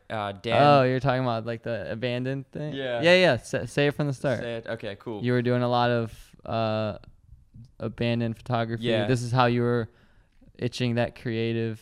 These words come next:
Speaker 2: itch or whatever.
Speaker 1: Yeah. So as a
Speaker 2: Scratch.
Speaker 1: photographer, I, I was really into, like, doing a lot of abandoned photography. Like, it's just, like, I saw
Speaker 2: Yeah.
Speaker 1: this beauty in it, and I was like, "Oh, it's cool." And it's kind of how I got my start and, like, started even just growing as a photographer.
Speaker 2: Mm-hmm.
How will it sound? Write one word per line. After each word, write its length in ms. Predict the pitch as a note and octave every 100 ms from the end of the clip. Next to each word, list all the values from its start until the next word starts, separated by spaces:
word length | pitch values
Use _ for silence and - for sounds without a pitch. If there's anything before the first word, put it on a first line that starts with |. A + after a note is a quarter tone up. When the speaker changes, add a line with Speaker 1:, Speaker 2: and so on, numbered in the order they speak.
| -
Speaker 2:
itch 340 | - A#2 A2+ -
or 80 |
whatever. 300 | A#2+ A#2+ A#2
Speaker 1:
Yeah. 100 | B2 B2 - _ _
So 280 | - C3+ B2+ -
as 200 | B2+ B2
a 40 |
Speaker 2:
Scratch. 120 | C3
Speaker 1:
photographer, 800 | C#3 B2 A#2 A#2+ A#2+ - A#2 A2+ -
I, 280 | G#2+ G#2+ -
I 80 | -
was 200 | G#2+ G2
really 260 | G#2+ A2 A2
into, 260 | G#2 G2+ G#2
like, 160 | G2
doing 200 | - G#2
a 60 | G2+
lot 160 | G#2
of 80 | G#2 -
abandoned 600 | G2+ F2 G2+ G#2 G2+ G2
photography. 600 | G#2+ G2+ F#2+ F#2 - F2+
Like, 200 | F2 F#2+
it's 120 | G#2
just, 180 | - G2+
like, 200 | G#2 F#2 _ - -
I 60 | -
saw 140 | A#2+
Speaker 2:
Yeah. 40 | A2+
Speaker 1:
this 140 | A2+
beauty 440 | F#2 A2+ A#2 A2 G#2+
in 80 | G#2+
it, 240 | G#2+ G#2
and 80 | G2+
I 40 |
was 100 | G2
like, 120 | G2+ A#2+
"Oh, 120 | B2+
it's 100 | G#2+
cool." 460 | - A2+ A2 A2 A2
And 260 | A2 G2+ G2+ _ _
it's 100 | -
kind 140 | F3+ E3
of 80 |
how 100 | E3+
I 60 | D#3
got 140 | C#3+
my 120 | B2 A#2
start 540 | - - A#2+ A#2 G#2+
and, 100 | G2+
like, 160 | G#2 G2+
started 320 | B2+ G#2+ F#2 -
even 180 | B2 B2
just 180 | A2+ G#2
growing 560 | G#2+ G#2+ A2 A#2+ C3+
as 140 | C3 A#2
a 60 |
photographer. 720 | A2 A2+ G#2 A2 C#3 E3+ F#3+ G#3 A#2
Speaker 2:
Mm-hmm. 240 | G#2+ A2+